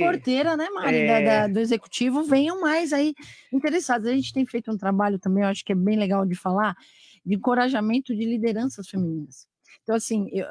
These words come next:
Speaker 2: Como é que encoraja? Encoraja
Speaker 1: É,
Speaker 2: uma mulher
Speaker 1: é,
Speaker 2: aí.
Speaker 1: precisa encorajar.
Speaker 2: Encoraja aí.
Speaker 1: É, a gente vai pros bairros, então, assim, ó, a gente pode dizer aí que uns sete, oito bairros já tem associações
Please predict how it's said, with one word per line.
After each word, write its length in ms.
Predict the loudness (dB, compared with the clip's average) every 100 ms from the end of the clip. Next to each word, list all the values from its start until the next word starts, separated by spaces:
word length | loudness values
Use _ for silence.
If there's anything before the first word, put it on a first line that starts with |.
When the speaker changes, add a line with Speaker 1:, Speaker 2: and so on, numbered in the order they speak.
| -10
Speaker 2:
Como 120 | -6 -4
é 80 |
que 80 | -4
encoraja? 560 | 0 4 4 4 2 -4
Encoraja 340 | -2 2 2
Speaker 1:
É, 40 | 2
Speaker 2:
uma 100 | 0
mulher 260 | 2 6
Speaker 1:
é, 180 | 8 8
Speaker 2:
aí. 60 | 4
Speaker 1:
precisa 200 | 0 -2
encorajar. 520 | 0 0 2 4 2
Speaker 2:
Encoraja 460 | 2 2 4 4 4
aí. 60 | 6
Speaker 1:
É, 220 | 4 4
a 80 | 2
gente 260 | 2 0 2
vai 140 | 0
pros 220 | 2 0 4
bairros, 480 | 6 6 4 2
então, 200 | 0 0 -2
assim, 320 | 0 0 2
ó, 60 | 0
a 120 | 0
gente 220 | -2 -4
pode 220 | -2 -2
dizer 140 | 0 0
aí 180 | 0 -2
que 100 | -2
uns 200 | -4 0
sete, 300 | 2 2 0
oito 180 | -4 0
bairros 400 | 0 2 0 0
já 100 | -2
tem 340 | -2 0 2 0 _ _ _ _ _
associações 1120 | 2 2 0 -2 0 -2 -2 0 2 0 -6